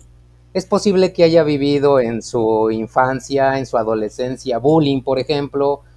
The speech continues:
o haya sido maltratado, este, no lo sé, hay,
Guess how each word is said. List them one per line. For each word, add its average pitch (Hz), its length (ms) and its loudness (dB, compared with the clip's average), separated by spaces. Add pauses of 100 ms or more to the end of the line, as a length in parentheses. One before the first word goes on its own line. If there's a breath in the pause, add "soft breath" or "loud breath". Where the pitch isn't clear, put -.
(120 soft breath)
o 139 140 0
haya 143 180 2
sido 135 300 -2
maltratado, 135 1160 0 (280)
este, 123 760 -4
no 165 120 2
lo 202 100 4
sé, 202 300 -2
hay, 190 440 0